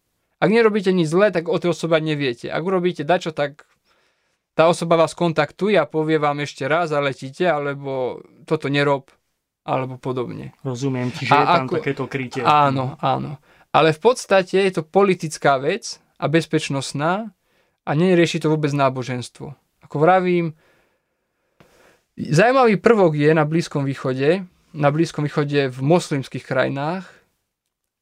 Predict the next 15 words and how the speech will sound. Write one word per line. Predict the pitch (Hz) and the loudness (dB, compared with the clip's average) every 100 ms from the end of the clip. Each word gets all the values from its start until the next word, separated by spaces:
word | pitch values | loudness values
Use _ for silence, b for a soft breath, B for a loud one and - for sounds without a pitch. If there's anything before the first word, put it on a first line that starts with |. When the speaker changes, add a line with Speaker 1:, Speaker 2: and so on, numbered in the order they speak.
| - | -8
Speaker 1:
že | 131 131 135 135 - _ _ - | -2 2 4 2 0 _ _ 0
oni | 175 240 240 214 190 170 _ _ _ _ _ | 4 4 2 2 0 -2 _ _ _ _ _
riešia | 147 135 175 214 - - 156 139 - | -2 2 4 4 2 2 4 4 2
svojich | - 180 202 165 | 0 4 4 4
občanov. | 165 156 - 147 123 143 143 _ _ _ _ _ _ - | 0 -2 0 -2 -2 -10 -18 _ _ _ _ _ _ -8
Čiže | 143 143 - _ _ _ - | -2 -2 -2 _ _ _ -2
Iránci | 226 233 208 208 190 202 208 - | 4 4 4 0 -2 -4 -4 -2
riešia | 165 160 180 175 - 156 143 - - | 0 4 4 2 0 0 2 0 -2
Iráncov, | 196 165 139 127 - 127 120 185 - _ _ _ _ _ - | 2 4 2 -4 -8 -10 -10 -14 -20 _ _ _ _ _ -2
Peržanov, | 135 127 127 127 127 | 0 0 -2 -2 -6
Turkov, | - 135 131 131 131 - | -6 -6 -4 -4 -4 -6
kadečo. | 131 123 - 139 143 b b b b b b b b _ _ _ _ - | -6 -6 -6 -10 -12 b b b b b b b b _ _ _ _ 0
Ale | 160 196 208 | 2 4 4
neriešia | 240 226 208 - 185 | 4 4 2 2 2
napríklad | 180 180 185 180 160 160 151 | 4 2 0 -2 2 4 4